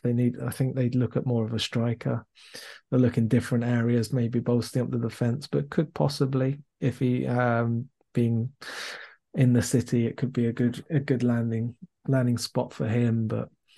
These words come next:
maybe he's a player that the likes of Atletico Ottawa or, um, Valor take a shot on, at just bringing in, like, okay, y-, you've got some quality on the ball. He's very, very technically gifted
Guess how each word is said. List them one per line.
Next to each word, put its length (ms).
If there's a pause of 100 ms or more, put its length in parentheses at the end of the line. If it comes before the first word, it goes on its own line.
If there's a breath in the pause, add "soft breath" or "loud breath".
(540 loud breath)
maybe 240
he's 160
a 60
player 360
that 160
the 100
likes 440
of 260 (340)
Atletico 560
Ottawa 480 (120)
or, 280
um, 260
Valor 340
take 260
a 60
shot 300
on, 240
at 80
just 220
bringing 340
in, 300 (120)
like, 280
okay, 360 (240)
y-, 160
you've 300
got 240
some 180
quality 640
on 100
the 80
ball. 300
He's 200
very, 280
very 300
technically 500
gifted 500